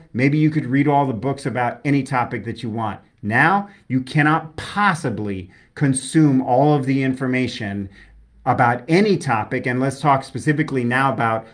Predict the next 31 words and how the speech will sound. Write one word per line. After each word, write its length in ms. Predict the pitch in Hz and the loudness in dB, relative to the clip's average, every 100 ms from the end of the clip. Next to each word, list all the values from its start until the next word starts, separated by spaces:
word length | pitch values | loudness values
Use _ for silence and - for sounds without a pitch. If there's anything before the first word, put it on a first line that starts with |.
| - | -8
love, 440 | 110 127 143 123 | 0 4 4 2
dating, 360 | 123 127 143 135 | 0 0 2 -2
and 100 | 120 | -2
relationships. 720 | 117 139 151 151 127 127 107 | -2 -2 -2 -2 -4 -6 -6
You 120 | 143 | -8
couldn't 340 | - 160 165 160 | -4 -2 -2 -4
possibly 800 | - 208 214 208 139 117 123 127 - - | -6 0 0 0 -4 -4 -4 -6 -12 -6
gather 600 | 107 143 151 143 131 127 - | 2 4 4 2 -2 -4 -8
and, 260 | 147 131 131 | 0 2 2
and 220 | 135 120 | 0 -2
synthesize 800 | - 180 170 156 - 120 123 - - | 0 0 0 -2 0 0 0 -4 -2
all 240 | 139 151 | 2 4
of 100 | 127 | 2
the 140 | 131 | 0
information. 680 | 135 127 123 127 127 117 92 - | -2 -4 -4 -4 -4 -6 -10 -14
This 380 | 98 139 175 175 | -2 2 2 2
is 200 | 165 131 | 0 -2
why 500 | 120 113 113 113 117 - - | -4 -2 -2 -4 -8 -20 -16
having 640 | - 139 147 147 147 151 - | -2 2 2 2 -2 -4 -10
a 160 | 120 110 | -8 -6
guide, 920 | 98 87 107 131 139 135 113 104 101 | -8 -6 0 4 4 4 0 -4 -8
a 180 | 120 110 | -8 -6
mentor 800 | 107 104 113 139 151 - 110 104 - _ | -4 -2 0 0 0 -4 -8 -8 -14 _
who 120 | 131 | -2
knows 360 | 123 123 117 101 | 0 -2 -2 -4
what 340 | 101 127 180 | -2 0 2
information 600 | 190 165 147 135 131 135 | 0 0 0 0 -2 -4
is 180 | 117 98 | -4 -4
relevant 520 | 107 127 131 127 127 | -2 0 0 -2 -6
to 120 | - | -6
you 600 | 104 101 147 175 127 175 | -8 -4 0 2 2 -2